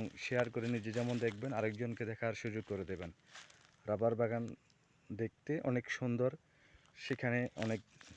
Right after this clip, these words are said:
দূর দূরান্ত থেকে রাবার বাগানে এসে এই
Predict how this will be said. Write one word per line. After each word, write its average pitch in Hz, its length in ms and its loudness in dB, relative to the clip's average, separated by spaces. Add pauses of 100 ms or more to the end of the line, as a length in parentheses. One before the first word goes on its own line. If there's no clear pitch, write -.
(480)
দূর 120 140 2 (100)
দূরান্ত 131 280 4 (120)
থেকে 113 200 -2 (880)
রাবার 107 340 6
বাগানে 110 300 4 (120)
এসে 131 200 -4 (1500)
এই 90 360 -2